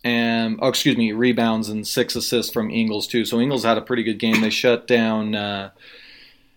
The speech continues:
they shut down, um, Gobert for most of the game. But honestly, the Jazz looked really, really, really good, um, in the first half of this game. Shot the three ball extremely well.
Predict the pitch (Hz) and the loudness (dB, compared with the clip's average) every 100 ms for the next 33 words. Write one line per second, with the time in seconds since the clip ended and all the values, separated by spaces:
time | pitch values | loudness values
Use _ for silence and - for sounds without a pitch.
0 | _ _ - 127 - 147 139 131 127 123 | _ _ -4 0 4 4 4 4 4 6
1 | 123 120 117 113 110 107 104 101 - - | 4 4 2 2 0 -4 -8 -10 -14 -20
2 | _ _ _ _ _ - - 113 123 120 | _ _ _ _ _ -20 -12 2 4 6
3 | 120 117 107 104 - _ _ _ 123 120 | 6 6 0 -6 -20 _ _ _ 0 2
4 | 117 - 113 120 120 117 127 127 - _ | 0 -2 0 2 4 6 6 4 -8 _
5 | _ _ - 170 208 - 156 131 147 156 | _ _ 4 6 6 6 4 6 6 6
6 | 156 131 127 123 143 147 135 135 131 120 | 4 0 0 4 6 6 6 6 6 6
7 | 127 123 120 123 123 127 - 123 120 117 | 6 6 8 8 8 2 -4 0 2 2
8 | 113 110 110 - - 127 117 - 127 123 | 2 -2 -6 -10 -2 -2 0 2 2 2
9 | - - _ _ _ _ - - - - | -2 -10 _ _ _ _ -20 -20 -6 2
10 | 135 127 139 123 117 - 123 120 127 131 | 6 6 2 0 -2 0 2 2 0 -4
11 | - 135 123 123 120 - 123 123 120 117 | 0 4 4 2 -4 -2 0 4 4 6
12 | 113 - 117 - - 127 131 131 127 120 | 4 0 -4 -6 -4 -2 0 4 4 4
13 | 113 117 139 | 4 0 -2